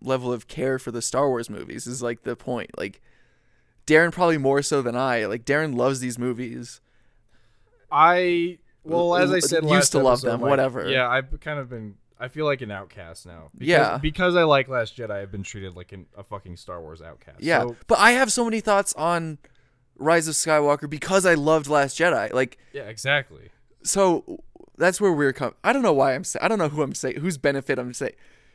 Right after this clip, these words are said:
Speaker 1: people get it. Like, no one, no one's listening to this thinking that we hate Star Wars. I don't know. I don't know. I'm just,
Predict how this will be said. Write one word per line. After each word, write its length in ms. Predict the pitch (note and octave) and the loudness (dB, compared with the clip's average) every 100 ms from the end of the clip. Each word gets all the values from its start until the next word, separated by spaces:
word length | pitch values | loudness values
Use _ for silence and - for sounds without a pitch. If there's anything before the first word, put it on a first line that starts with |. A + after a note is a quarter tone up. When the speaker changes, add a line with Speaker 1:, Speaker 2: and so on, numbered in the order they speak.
| _ | _
Speaker 1:
people 260 | - A#3+ A#3 | -4 -2 0
get 240 | D3+ D3 | 4 4
it. 320 | C3 C3 - - _ _ _ _ _ _ | 4 0 -2 -10 _ _ _ _ _ _
Like, 160 | D#3+ D3 | -4 0
no 160 | F#3+ | 2
one, 220 | G#3+ F#3+ E3 | 2 0 0
no 100 | F3+ | 0
one's 160 | F3+ | 2
listening 320 | E3 D3+ D3+ C#3 | 0 0 -4 -8
to 40 | |
this 220 | B2 B2+ | -4 -4
thinking 240 | - C3+ B2+ | -4 -6 -6
that 80 | G#2 | -6
we 120 | B2 | -6
hate 340 | C3 B2 - _ _ _ _ | -4 -6 -8 _ _ _ _
Star 280 | - B2 A#2+ | -8 -4 -2
Wars. 220 | A#2+ F#2+ - | -4 -8 -4
I 100 | F3 | -2
don't 180 | F#3+ A#2 | -2 -4
know. 280 | F#2 G#2+ C3+ _ _ _ _ _ _ _ _ _ _ _ | -8 -10 -14 _ _ _ _ _ _ _ _ _ _ _
I 120 | - E3+ | 0 2
don't 140 | C3 | 0
know. 320 | G#2+ F#2+ C3 - | -4 -8 -10 -4
I'm 140 | G3+ | -4
just, 380 | A3+ A#3 - | -2 -4 -6